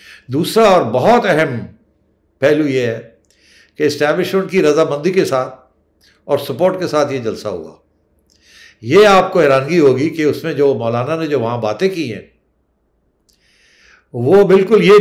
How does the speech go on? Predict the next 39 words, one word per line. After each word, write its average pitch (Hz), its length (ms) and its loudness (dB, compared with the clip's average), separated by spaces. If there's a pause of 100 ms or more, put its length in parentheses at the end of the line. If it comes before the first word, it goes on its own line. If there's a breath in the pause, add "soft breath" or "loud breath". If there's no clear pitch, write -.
थी 190 140 0
कि 185 120 0
जी 180 480 -6 (800 soft breath)
यहाँ 156 380 0
मिलिट्री 165 360 -2
एस्टैब्लिशमेंट 156 600 -2
ने 165 60 -2
बहुत 147 300 0
अच्छे 147 220 -4
काम 143 320 -4
किए 156 140 -12
हैं, - 320 -16 (460 soft breath)
स्टेडियम्स 170 520 0
बनाए 156 380 -2
हैं, 147 240 -2
ये 165 200 -2
किया 160 300 -2
है, 143 80 4
वो 156 180 0
किया 160 320 -2
है, 147 80 0
सड़कें 147 360 -4
बनाई 147 280 -6
हैं 123 400 -14 (540 loud breath)
और 156 280 4
हमें 160 260 0
यहाँ 151 280 0 (140)
बहुत 143 200 2
डेवलपमेंट 180 500 0
की 139 200 -6
है - 280 -10 (480 soft breath)
और 151 160 -2
हमें 165 180 0
यहाँ 170 260 2
नॉर्मलसी 175 480 0
की 180 100 -6
ज़रूरत 143 440 -4
है 120 60 -2
अब। - 300 -12